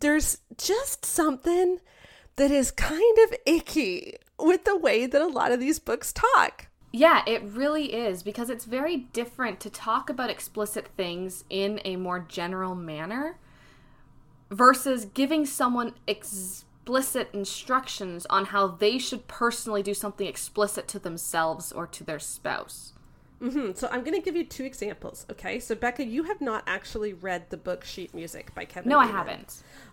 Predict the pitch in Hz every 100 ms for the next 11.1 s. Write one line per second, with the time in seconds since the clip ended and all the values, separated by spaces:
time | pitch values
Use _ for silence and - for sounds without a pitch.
0 | - 220 220 - - - - - 247 190
1 | - 208 226 294 330 208 196 233 247 196
2 | 190 202 214 - 285 214 180 180 196 196
3 | 254 254 240 226 285 311 254 202 165 135
4 | 151 - - - - - - - 202 185
5 | 185 196 185 - - 208 185 185 208 233
6 | 254 202 190 - - 202 202 220 254 247
7 | 233 240 226 233 220 214 202 190 180 202
8 | 220 233 240 208 196 180 180 185 240 254
9 | 160 240 226 214 240 269 294 285 214 262
10 | - 269 226 233 262 247 240 208 190 202
11 | 330